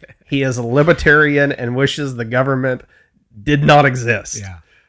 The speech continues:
Speaker 1: Uh, and so his,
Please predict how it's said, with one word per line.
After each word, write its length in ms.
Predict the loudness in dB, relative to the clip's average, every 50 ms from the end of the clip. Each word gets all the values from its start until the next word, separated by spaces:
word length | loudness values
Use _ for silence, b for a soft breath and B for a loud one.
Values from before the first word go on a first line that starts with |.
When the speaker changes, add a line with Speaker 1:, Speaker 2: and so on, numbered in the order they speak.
| b b -8
Speaker 1:
Uh, 440 | -4 -4 -2 -2 -2 -4 -6 -8 -10 -10 -4
and 260 | -2 0 0 0 -2
so 540 | -4 -2 0 0 2 2 0 -2 -4 -6 -12 -16 _ _ _ -20
his, 440 | -20 -10 -4 0 0 2 2 0